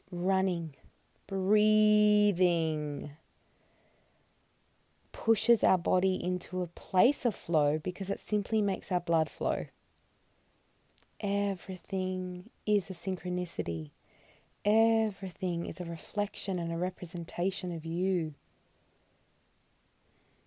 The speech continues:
When you feel stagnant, your body is stagnant. Right?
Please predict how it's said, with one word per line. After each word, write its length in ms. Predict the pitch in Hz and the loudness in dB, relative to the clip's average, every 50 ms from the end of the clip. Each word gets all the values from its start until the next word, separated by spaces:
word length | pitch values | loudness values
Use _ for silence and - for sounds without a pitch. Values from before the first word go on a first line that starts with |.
| _ - | _ -10
When 140 | 180 175 170 | -8 -6 -4
you 160 | 170 190 180 | -4 -6 -6
feel 180 | - - 214 | -6 -6 -6
stagnant, 580 | 202 - - - 202 185 180 - 196 196 202 - | -6 -6 -6 -4 -4 -4 -4 -4 -6 -6 -6 -6
your 120 | - 170 | -6 -8
body 400 | 156 - 160 160 160 160 160 156 | -8 -6 -6 -4 -4 -4 -4 -4
is 100 | 156 151 | -6 -8
stagnant. 560 | - - - - 160 151 - 160 160 156 160 - _ _ _ _ _ _ _ _ _ _ _ _ _ _ _ _ _ _ _ _ _ _ _ _ _ _ _ _ _ _ _ _ _ _ _ _ _ _ _ _ _ _ _ _ _ _ _ _ _ - | -10 -10 -8 -8 -8 -8 -8 -10 -10 -12 -12 -14 _ _ _ _ _ _ _ _ _ _ _ _ _ _ _ _ _ _ _ _ _ _ _ _ _ _ _ _ _ _ _ _ _ _ _ _ _ _ _ _ _ _ _ _ _ _ _ _ _ -8
Right? 360 | 165 165 175 196 226 262 | -6 -4 -4 -4 -4 -6